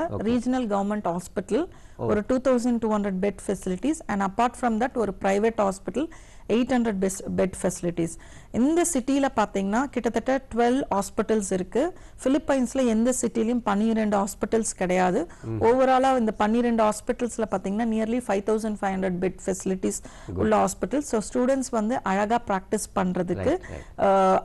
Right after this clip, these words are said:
Speaker 2: நிறைய வாய்ப்புகள் இருக்கு.
Speaker 1: ஓகே, நல்ல opportunity. ஒரு நேர் காத்துட்டு இருக்காரு. சொல்லுங்க சசிகுமார்.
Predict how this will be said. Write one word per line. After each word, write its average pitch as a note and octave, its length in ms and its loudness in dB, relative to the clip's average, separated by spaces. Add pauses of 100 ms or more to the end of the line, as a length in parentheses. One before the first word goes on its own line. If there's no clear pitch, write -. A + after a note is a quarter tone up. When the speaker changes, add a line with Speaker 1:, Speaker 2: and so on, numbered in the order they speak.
Speaker 2:
நிறைய D4 400 4
வாய்ப்புகள் G3 520 2
இருக்கு. F3 360 -2
Speaker 1:
ஓகே, - 220 -14
நல்ல A2+ 260 0
opportunity. A#2 580 -2
ஒரு A2 160 0
நேர் A2 160 2
காத்துட்டு G2 320 -4
இருக்காரு. G#2 220 -2
சொல்லுங்க E3 420 2
சசிகுமார். E3+ 380 2